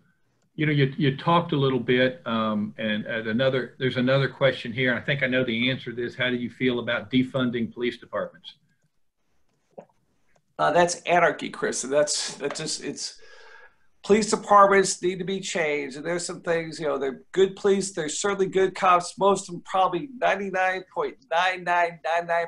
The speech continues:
Speaker 2: percent, are good cops. But you have a road cop up there in Minneapolis who got the whole country fired up. Now, we can do some reforms. I mean,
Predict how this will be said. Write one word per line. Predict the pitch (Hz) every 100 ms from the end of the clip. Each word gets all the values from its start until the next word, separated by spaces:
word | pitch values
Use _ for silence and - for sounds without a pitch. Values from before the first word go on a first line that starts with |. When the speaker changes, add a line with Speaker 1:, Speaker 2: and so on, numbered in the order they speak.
| -
Speaker 2:
percent, | 151 - 147 -
are | - - -
good | 156 -
cops. | 147 110 - - - _ _ _ _ _ _ _ _ -
But |
you | 147 151
have | 170 165
a |
road | 135 156 190
cop | 190 185 170
up | 175 170 180
there | 170 156 135
in | - 147 131
Minneapolis | 160 165 165 170 165 127 120 - - _ _ _ _ _
who | - 135
got | 160 160
the | 143
whole | 165 170
country | 170 160 147
fired | 131 151 147 147 147
up. | 131 - - _ _ - _ - - _ _
Now, | 151 151
we | 156
can | 151 160
do | 226
some | 233 254
reforms. | 262 - 269 160 123 127
I | 151
mean, | 156 147 -